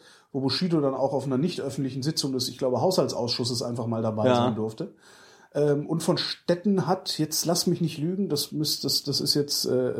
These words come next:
Speaker 1: äh, habe ich jetzt nicht mehr genau im Kopf, der, äh, ist sogar geschäftlich irgendwie mit, äh, dieser Großfamilie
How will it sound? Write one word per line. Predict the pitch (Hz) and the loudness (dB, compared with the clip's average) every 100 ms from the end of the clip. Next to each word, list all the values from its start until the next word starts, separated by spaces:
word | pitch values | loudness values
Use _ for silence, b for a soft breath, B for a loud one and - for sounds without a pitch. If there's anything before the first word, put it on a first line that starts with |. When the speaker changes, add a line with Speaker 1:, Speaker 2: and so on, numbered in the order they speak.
| 120 | -2
Speaker 1:
äh, | |
habe | 120 127 | -2 -4
ich | 117 | -6
jetzt | 117 | -4
nicht | 135 | -4
mehr | 151 | -4
genau | 143 147 | -4 -4
im | 151 | -4
Kopf, | 151 151 B B B B B _ _ | -6 -8 B B B B B _ _
der, | 139 127 127 131 135 | 4 4 4 0 2
äh, | 147 147 | 4 4
ist | 143 - | 2 2
sogar | 185 185 | 4 4
geschäftlich | 190 262 - 170 | 2 0 0 0
irgendwie | 170 139 120 123 | 2 0 2 0
mit, | 120 120 - | 0 -2 -6
äh, | 131 123 | -4 -4
dieser | 120 123 117 | -2 0 0
Großfamilie | 113 117 - 113 110 104 | -2 -6 -2 -2 -2 -4